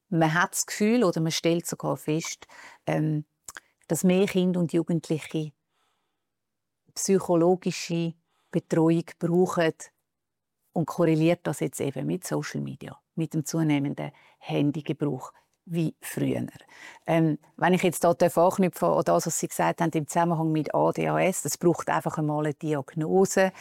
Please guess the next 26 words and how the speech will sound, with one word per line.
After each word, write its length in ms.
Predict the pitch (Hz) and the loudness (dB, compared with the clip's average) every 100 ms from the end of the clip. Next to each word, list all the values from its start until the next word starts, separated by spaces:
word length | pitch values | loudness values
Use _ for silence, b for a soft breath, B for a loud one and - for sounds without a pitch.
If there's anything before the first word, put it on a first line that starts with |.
| B B B | B B B
Ähm, 340 | 160 160 160 151 b b b _ | 2 4 2 -2 b b b _
und 280 | 165 - - | 0 0 0
normal 520 | 170 165 151 151 180 | 0 2 4 4 4
ist 180 | 170 - | 2 0
halt 180 | 156 151 | -2 -2
schwierig 440 | - 147 151 - | -2 -2 -2 -6
zu 80 | - | -8
definieren. 680 | 151 139 143 127 127 143 - b b _ | -6 -4 -2 0 0 -4 -10 b b _
Ist 360 | 185 220 - - | 0 2 0 -2
das 140 | 269 | -2
so? 480 | - 269 240 262 285 b | -2 -2 -2 -2 -4 b
Stellen 380 | - - 170 160 | -12 0 2 2
Sie 140 | - 165 | -2 -4
das 220 | 151 - | -4 -2
selber 400 | 156 151 139 151 | -2 -2 -4 -8
fest, 520 | - 180 247 - - b b b _ | -4 -2 -2 -8 -12 b b b _
dass 160 | 156 | -4
die 120 | - 147 | -2 2
ganze 420 | 170 196 - 180 | 2 2 0 2
Nutzung 480 | 170 214 - - 214 - | 2 0 -2 -4 -4 -4
und 140 | 160 | -6
der 80 | - | -2
Einsatz 480 | 202 208 - 202 - | 0 0 0 -2 -2
von 100 | 180 | -4
diesen 340 | 175 170 160 160 _ _ _ _ _ _ | -2 0 0 -2 _ _ _ _ _ _
Geräten 600 | - 156 160 196 - - | 0 2 4 2 -2 -16